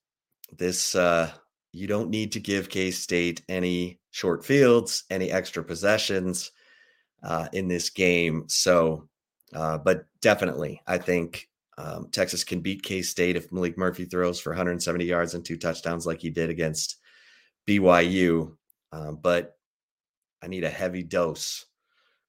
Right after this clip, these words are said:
of Jonathan Brooks. This guy's been money all year. You know, Ollie Gordon now leads the nation in rushing, and every week Mike Gundy keeps getting asked,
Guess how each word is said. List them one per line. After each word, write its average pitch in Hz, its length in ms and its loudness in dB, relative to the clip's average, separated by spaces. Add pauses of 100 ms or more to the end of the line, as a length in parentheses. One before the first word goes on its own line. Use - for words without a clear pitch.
(220)
of 80 120 -10
Jonathan 80 760 -6
Brooks. - 720 -4 (480)
This - 140 -8
guy's 90 320 0
been 87 240 -2
money 85 600 -2
all 95 220 4
year. 90 600 -2 (1500)
You 90 100 -8
know, 80 120 -2
Ollie 101 300 2
Gordon 95 440 4
now 95 200 4
leads 95 500 -4
the 92 140 -2
nation 92 340 -2
in 82 140 -2
rushing, 90 520 0
and 82 80 0
every 95 280 0
week 107 560 -6 (380)
Mike 90 260 -2
Gundy 95 340 -2
keeps 90 240 -10
getting 90 280 2
asked, 90 560 -4